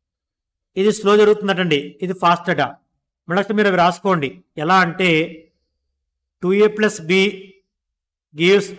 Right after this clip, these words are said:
D plus C మనకి ఇవ్వబడింది. అందులో A plus B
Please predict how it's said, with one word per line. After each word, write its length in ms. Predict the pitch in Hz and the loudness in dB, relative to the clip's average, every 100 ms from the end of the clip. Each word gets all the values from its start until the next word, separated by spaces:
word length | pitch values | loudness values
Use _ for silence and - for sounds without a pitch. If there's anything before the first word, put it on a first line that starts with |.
| 160 | -8
D 100 | 175 | -4
plus 160 | 196 190 | -4 -2
C 100 | 190 180 | -2 -4
మనకి 140 | 160 | -2
ఇవ్వబడింది. 460 | 165 170 170 170 160 165 - _ _ _ _ - 160 | -2 -2 -2 0 0 0 -8 _ _ _ _ -12 -6
అందులో 300 | 190 240 202 175 185 - - _ _ - 175 | 0 2 4 2 0 -8 -20 _ _ -6 -4
A 40 | 196 | -2
plus 200 | 220 220 190 156 | -2 -2 -2 0
B 140 | 196 | 2